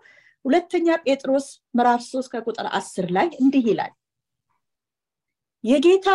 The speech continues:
ቀን ግን እንደ ሌባ ይመጣል። በዚያች ቀን በሰማይ፣ በሰማያት በታላቅ ድምፅ፣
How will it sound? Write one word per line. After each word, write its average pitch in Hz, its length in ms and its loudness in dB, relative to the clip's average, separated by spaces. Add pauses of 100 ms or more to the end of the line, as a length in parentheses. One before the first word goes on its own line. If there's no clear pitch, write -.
(140)
ቀን 269 280 2
ግን 247 220 0
እንደ 226 240 -4
ሌባ 226 320 2
ይመጣል። 175 500 -8 (320)
በዚያች 285 440 0 (100)
ቀን 196 220 -4 (280)
በሰማይ፣ 233 520 0 (540)
በሰማያት 285 560 0
በታላቅ 320 640 0
ድምፅ፣ 294 300 -4